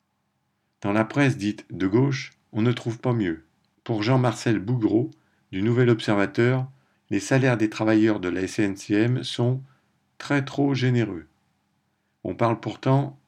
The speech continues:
de deux mille deux cents euros mensuels en moyenne pour les marins et trois mille six cents euros pour un responsable en cuisine. Rien d'exorbitant et certainement moins qu'un journaliste en fin de carrière.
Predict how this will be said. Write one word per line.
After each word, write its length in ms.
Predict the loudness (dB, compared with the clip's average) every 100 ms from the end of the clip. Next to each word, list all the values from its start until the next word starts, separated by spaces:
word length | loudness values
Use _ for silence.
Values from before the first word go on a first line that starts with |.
| _ -10
de 140 | -6
deux 180 | -2 2
mille 240 | 4 4 2
deux 100 | 0
cents 300 | 0 -2 0
euros 180 | 0
mensuels 500 | 0 -2 -4 -2 -2 -2
en 100 | -4
moyenne 560 | 0 2 4 2 -2 -10 -10
pour 140 | -6
les 100 | -4
marins 400 | -4 -2 -2 -4 -6 _ _ _ _ -4
et 100 | -2
trois 160 | 2
mille 200 | 4 4
six 160 | 2 -4
cents 220 | -4 0
euros 260 | 2 2 0
pour 200 | -2 -8
un 80 | -4
responsable 640 | -4 -4 -10 -6 -4 -4
en 80 | -4
cuisine. 480 | -6 -4 -4 -6 -14 _ _ _ _ _ _ _ _ _
Rien 220 | 0 2
d'exorbitant 840 | 4 2 0 0 -2 -2 -2 -4 -10 _ -4
et 80 | -2
certainement 760 | 0 -4 -2 -2 0 0 -2
moins 300 | -2 0 0
qu'un 160 | -2 -6
journaliste 600 | -4 -4 -4 -6 -6 -10
en 60 |
fin 200 | -6 -4
de 100 | -4
carrière. 460 | -4 -6 -6 -8